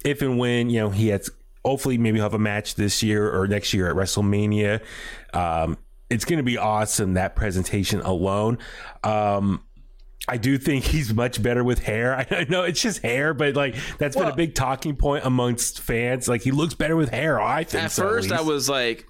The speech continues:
Speaker 2: "I don't know if I like it," but now I like it 'cause I was thinking about it, like, how many bald guys with tattoos are out there wrestling? You know?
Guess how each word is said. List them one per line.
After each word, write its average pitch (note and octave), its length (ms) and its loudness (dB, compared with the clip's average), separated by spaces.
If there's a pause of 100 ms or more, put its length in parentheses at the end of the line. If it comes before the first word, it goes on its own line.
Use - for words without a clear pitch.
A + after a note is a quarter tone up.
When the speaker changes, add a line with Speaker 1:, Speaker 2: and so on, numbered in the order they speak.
(100)
Speaker 2:
"I - 300 -2
don't F3+ 80 2
know F3+ 60 2
if D#3 80 -2
I D3+ 60 0
like C#3 300 0
it," A2+ 120 -2
but A2+ 100 -4
now F3 140 0
I A#3 80 0
like F3+ 240 -2
it F3+ 80 -2
'cause D#3 240 -2
I D3 60 2
was D3+ 120 -2
thinking G3 180 -2
about E3+ 140 0
it, C#3+ 40 -2
like, D3 300 -2 (640)
how D#3+ 120 -2
many F#3+ 100 0
bald B2 320 0
guys A2 220 0
with G#2 100 -4
tattoos G#2 420 -2
are F#2+ 120 0
out F#2 180 -2
there F2+ 140 0
wrestling? - 580 -4 (380)
You G2 100 0
know? - 280 -2